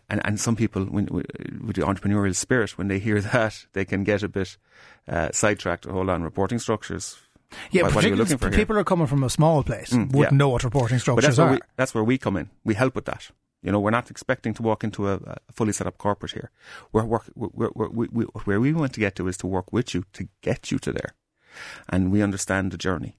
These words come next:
Speaker 1: and,
Speaker 2: Hmm.
Speaker 1: and we understand what needs to be set up bit by bit.
Speaker 2: So how much has gone into Translate then?
Speaker 1: What Translate is doing is bringing a technology platform in, in two thousand nineteen, I can't talk too much about it, into the interpretation space. The global market and the language services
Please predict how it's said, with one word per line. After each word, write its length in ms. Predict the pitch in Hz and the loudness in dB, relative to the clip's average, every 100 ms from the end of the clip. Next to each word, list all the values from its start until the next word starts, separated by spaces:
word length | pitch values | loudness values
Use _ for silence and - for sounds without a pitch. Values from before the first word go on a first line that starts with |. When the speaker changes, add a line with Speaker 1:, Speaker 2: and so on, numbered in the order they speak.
| _ | _
Speaker 1:
and, 160 | 90 | 0
Speaker 2:
Hmm. 160 | 127 107 | 2 2
Speaker 1:
and 140 | 95 | 0
we 80 | 95 | 0
understand 600 | 95 90 - 98 92 90 - | 0 0 0 0 0 -4 -8
what 160 | - 92 | -8 0
needs 200 | 107 101 | 0 0
to 60 | 92 | -2
be 60 | |
set 160 | - 90 | -2 -2
up 120 | 90 | 0
bit 180 | 101 - | -2 -2
by 120 | 71 | -6
bit. 240 | - - - - | -4 -8 -10 -10
Speaker 2:
So 140 | - 175 | 2 4
how 140 | 208 | 4
much 200 | 262 277 | 4 2
has 100 | 226 | 0
gone 160 | - 190 | 2 2
into 220 | 170 - | 0 -2
Translate 480 | - 156 127 104 - | 0 2 2 -2 -14
then? 140 | - _ _ _ - - - | -20 _ _ _ -18 -18 -4
Speaker 1:
What 100 | 101 | -4
Translate 340 | - 117 127 | 0 0 0
is 140 | 123 104 | -6 -4
doing 160 | 92 | -2
is 100 | 92 | -2
bringing 380 | 85 92 95 92 | -2 -2 0 -2
a 60 | 92 | -4
technology 480 | - - 98 98 98 | -8 -6 -2 -2 -4
platform 580 | - 87 - 82 85 113 | -4 -6 -2 -4 -4 -4
in, 100 | 69 - | -4 -2
in 100 | 92 | -2
two 140 | 110 | 0
thousand 260 | 110 98 92 | 0 0 -2
nineteen, 320 | 85 87 95 | -2 -6 -6
I 60 | - | -4
can't 220 | 95 90 | -4 -2
talk 180 | 90 - | -4 -2
too 100 | 104 | 0
much 180 | 92 | 0
about 260 | - 92 90 | -2 -2 -2
it, 160 | 90 - _ - - - | -4 -8 _ -20 -20 -4
into 260 | 95 98 | -4 0
the 220 | 90 92 92 | 2 2 2
interpretation 640 | 92 95 - 87 76 - | 0 -4 -4 -6 -6 -6
space. 460 | - - - - - _ _ _ - | -10 -10 -12 -14 -18 _ _ _ 0
The 340 | 95 92 92 95 - - - | 2 2 0 -6 -12 -16 -2
global 300 | 131 131 113 | 0 2 2
market 420 | 107 101 - 95 | 0 0 -4 -10
and 100 | 90 | -6
the 40 | |
language 260 | 95 95 92 | -4 -2 -4
services 500 | 98 95 98 95 - | -2 -4 -4 -12 -14